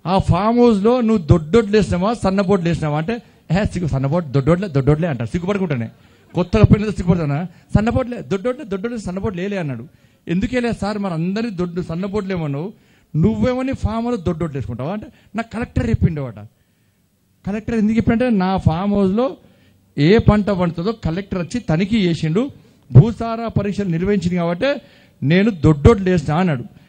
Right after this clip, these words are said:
మరి కలెక్టర్ పోయి, కలెక్టర్ ఒక క-, సీఎంకు కలెక్టరా?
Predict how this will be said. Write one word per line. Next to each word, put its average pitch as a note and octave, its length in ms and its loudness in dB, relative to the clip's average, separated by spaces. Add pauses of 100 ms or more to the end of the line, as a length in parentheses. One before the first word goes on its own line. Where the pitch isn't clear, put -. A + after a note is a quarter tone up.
(320)
మరి G3 160 4
కలెక్టర్ G3+ 580 2
పోయి, F3 520 4
కలెక్టర్ G3+ 300 0
ఒక G3+ 140 0
క-, D3+ 220 -2
సీఎంకు F3+ 360 2
కలెక్టరా? B2+ 480 -4